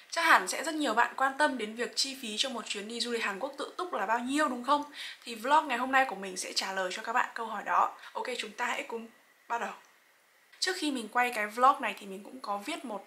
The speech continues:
cái bài viết ngắn ngắn đăng trên blog cá nhân của mình, thì mình cũng sẽ gắn ở trong cái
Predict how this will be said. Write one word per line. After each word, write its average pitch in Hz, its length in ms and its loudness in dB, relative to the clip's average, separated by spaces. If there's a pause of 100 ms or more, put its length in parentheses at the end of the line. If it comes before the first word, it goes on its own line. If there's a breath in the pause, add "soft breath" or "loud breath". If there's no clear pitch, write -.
cái 190 260 -6 (100)
bài 202 280 4
viết 330 120 -4
ngắn 269 240 -4
ngắn 226 240 0
đăng 254 180 2
trên 254 200 -6
blog 240 260 2
cá 214 100 -2
nhân 240 240 -4
của 208 80 -10
mình, 185 280 -8
thì 202 60 -14
mình 190 160 -10
cũng 254 140 -14
sẽ 285 180 -6
gắn 220 220 0
ở 302 80 -4
trong 247 260 -4
cái 214 300 0